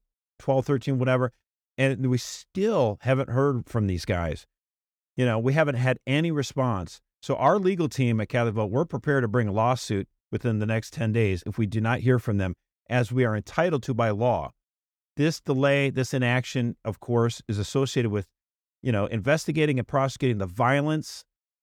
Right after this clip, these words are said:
and vandalism being committed against pregnancy centers and Catholic churches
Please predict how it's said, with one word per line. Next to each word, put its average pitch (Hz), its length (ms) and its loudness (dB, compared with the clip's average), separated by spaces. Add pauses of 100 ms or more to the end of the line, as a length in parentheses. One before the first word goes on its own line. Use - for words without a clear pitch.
(120)
and 85 200 -2
vandalism 135 640 2
being 117 200 2
committed 120 360 0
against 110 300 0
pregnancy 123 420 0
centers 123 400 0
and 95 80 -8
Catholic 117 380 -2
churches 123 480 -2